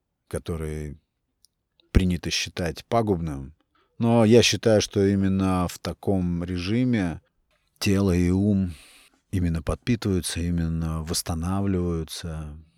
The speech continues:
калибруются и аккумулируют вот эту деятельную энергию. <laughs> Ну, хочется верить. Конечно, так не всегда бывает. Лень очень затягивает,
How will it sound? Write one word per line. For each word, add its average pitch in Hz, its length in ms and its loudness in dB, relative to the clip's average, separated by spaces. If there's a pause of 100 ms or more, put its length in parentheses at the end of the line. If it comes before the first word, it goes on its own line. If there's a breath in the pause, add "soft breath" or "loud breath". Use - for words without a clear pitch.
(180)
калибруются 92 1120 2 (420)
и 85 540 -4 (460)
аккумулируют 92 1160 0 (320)
вот 85 200 -6
эту 85 160 -6
деятельную 85 760 -2
энергию. 82 540 -4
<laughs> - 60 2
Ну, 101 160 4
хочется - 420 -2
верить. 92 400 -2
Конечно, 82 380 -10
так - 200 -16
не 82 80 -10
всегда 80 360 -6
бывает. 80 380 -12
Лень 92 420 -2
очень 87 300 -8
затягивает, 78 880 -10